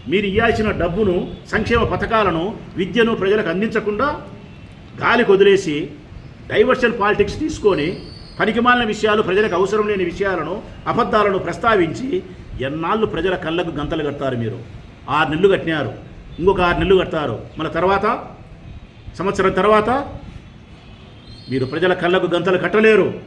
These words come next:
ప్రజలు మిమ్మల్ని భూస్థాపితం చేస్తారు. మిమ్మల్ని చెప్పిన హామీలను మెడలు వంచి నెరవేర్చమని కోరుతారు.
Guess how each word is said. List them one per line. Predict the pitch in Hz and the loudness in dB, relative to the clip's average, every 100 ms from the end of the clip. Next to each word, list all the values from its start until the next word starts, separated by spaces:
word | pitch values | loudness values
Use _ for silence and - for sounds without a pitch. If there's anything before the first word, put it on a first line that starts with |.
| - - - - 131 | -18 -20 -20 -16 -4
ప్రజలు | 165 208 | 0 2
మిమ్మల్ని | 208 202 190 | 2 2 2
భూస్థాపితం | 170 294 254 233 226 214 | 2 2 4 2 2 2
చేస్తారు. | 202 196 190 | 2 0 0
మిమ్మల్ని | 180 170 139 - - - - - - - - | 0 -2 -4 -8 -14 -20 -20 -20 -20 -20 -2
చెప్పిన | 190 190 214 | 0 4 4
హామీలను | 190 190 220 220 202 185 | 6 4 6 4 4 4
మెడలు | 247 262 | 4 4
వంచి | 233 - 233 185 - - - | 4 2 4 4 2 -16 -10
నెరవేర్చమని | 147 202 226 220 202 190 | -2 2 2 0 -2 0
కోరుతారు. | 190 196 180 | 0 2 2